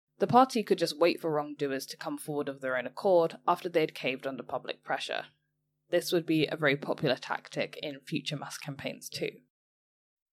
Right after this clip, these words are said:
Okay, so now we know what each of the campaigns was about,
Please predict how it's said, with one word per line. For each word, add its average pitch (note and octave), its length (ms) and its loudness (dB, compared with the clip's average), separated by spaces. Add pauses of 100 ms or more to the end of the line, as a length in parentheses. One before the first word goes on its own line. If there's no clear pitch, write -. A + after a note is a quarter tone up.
(220)
Okay, D#3+ 380 4 (200)
so G3 540 4
now B3 240 4
we D4 100 6
know B3+ 160 8
what F#3+ 220 4
each - 240 -4
of D#3+ 60 -20
the D#3 100 -4
campaigns D3 460 -6
was C#3 120 -18
about, B2+ 380 -2